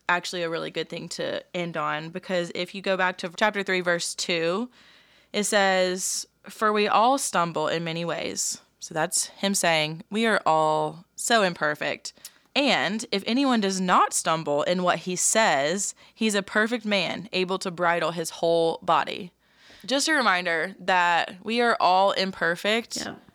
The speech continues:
Speaker 1: which puts us at this even greater need for Jesus and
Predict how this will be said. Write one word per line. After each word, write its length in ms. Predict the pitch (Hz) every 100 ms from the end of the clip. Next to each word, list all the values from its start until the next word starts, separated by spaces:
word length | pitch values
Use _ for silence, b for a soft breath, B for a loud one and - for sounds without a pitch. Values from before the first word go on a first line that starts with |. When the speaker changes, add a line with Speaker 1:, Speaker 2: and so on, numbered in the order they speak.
| _ -
Speaker 1:
which 320 | 190 - -
puts 240 | 196 190
us 260 | 196 196 - -
at 280 | 165 160 -
this 200 | 175 170
even 320 | 185 180 175
greater 480 | 175 170 165 175 175
need 560 | 170 160 160 165 160 175 B B B B B
for 360 | - - 175 175
Jesus 680 | 175 165 175 190 220 -
and 260 | - 180